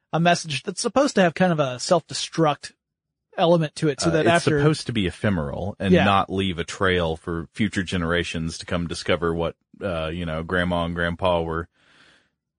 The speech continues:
Speaker 2: sending to each other on their phones.
Speaker 1: Right. And it doesn't necessarily have to be, you know, salacious. It often is, but it doesn't have to be. It could just be, "I don't want this to live anywhere because it's just a goofy picture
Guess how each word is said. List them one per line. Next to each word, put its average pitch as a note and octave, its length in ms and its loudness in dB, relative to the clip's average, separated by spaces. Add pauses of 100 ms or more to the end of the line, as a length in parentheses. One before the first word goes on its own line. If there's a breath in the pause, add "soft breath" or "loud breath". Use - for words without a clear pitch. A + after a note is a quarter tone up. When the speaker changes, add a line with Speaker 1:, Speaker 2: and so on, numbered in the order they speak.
Speaker 2:
sending G2+ 440 2
to F#2+ 120 2
each F#2+ 200 0
other F#2+ 300 4
on F#2 120 2
their F2+ 100 0
phones. F2+ 580 2
Speaker 1:
Right. F#3+ 260 4 (120)
And A#3+ 100 2
it C#4 80 0
doesn't B3 280 0
necessarily F3+ 760 4
have E3+ 260 4
to E3+ 80 2
be, D3+ 200 -2
you D#3 140 0
know, C3 340 -6 (960)
salacious. F3 840 2
It D3 120 2
often C#3+ 300 -2
is, D#3+ 300 -2
but F#3+ 160 4
it G3+ 60 6
doesn't C4 200 6
have A3 240 6
to D#3 80 -2
be. C3+ 300 -4 (240 soft breath)
It F#3 120 4
could C4 120 4
just A3 180 2
be, F3+ 260 4 (340 soft breath)
"I F3 120 4
don't G#3+ 220 2
want F3 280 4
this E3 260 2
to E3+ 120 2
live D#3 720 2 (120)
anywhere D#3 600 4
because D3+ 540 2
it's D#3 140 -8
just - 180 -2
a E3 40 2
goofy C#3+ 280 -2
picture D3+ 540 0